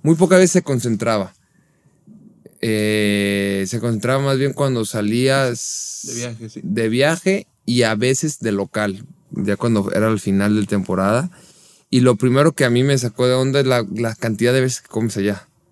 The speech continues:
Speaker 1: La cantidad de, o sea, llegabas, te concentraban a las dos de la tarde, ¿no? Ibas ya comido. Y llegabas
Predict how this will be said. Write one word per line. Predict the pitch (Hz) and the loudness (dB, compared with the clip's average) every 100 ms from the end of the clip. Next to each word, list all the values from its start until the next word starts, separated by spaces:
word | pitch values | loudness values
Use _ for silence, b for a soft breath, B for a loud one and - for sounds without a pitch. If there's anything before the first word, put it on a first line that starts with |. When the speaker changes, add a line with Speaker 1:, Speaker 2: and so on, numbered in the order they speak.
| _ - | _ -8
Speaker 1:
La | 104 104 | -4 -2
cantidad | - 104 107 104 117 | -2 -2 2 2 2
de, | 117 - | -2 -4
o | |
sea, | 104 107 92 B B B - | -4 -4 -6 B B B -4
llegabas, | 117 123 131 160 190 185 | 0 2 4 4 4 2
te | - 120 | -2 -2
concentraban | 120 117 98 123 110 95 95 | 0 0 0 2 2 0 0
a | 92 | -2
las | 92 92 | -4 -2
dos | 110 | 0
de | 120 | 0
la | 104 | 0
tarde, | 98 95 98 | -2 -2 -2
¿no? | 127 - - | -4 -6 -2
Ibas | 120 143 170 170 - - - _ _ - | 0 2 2 0 -6 -18 -20 _ _ -2
ya | 117 110 | 0 0
comido. | 117 110 101 92 _ _ | 2 2 2 -2 _ _
Y | - 117 | 0 2
llegabas | 123 113 127 156 185 | 4 4 2 0 -4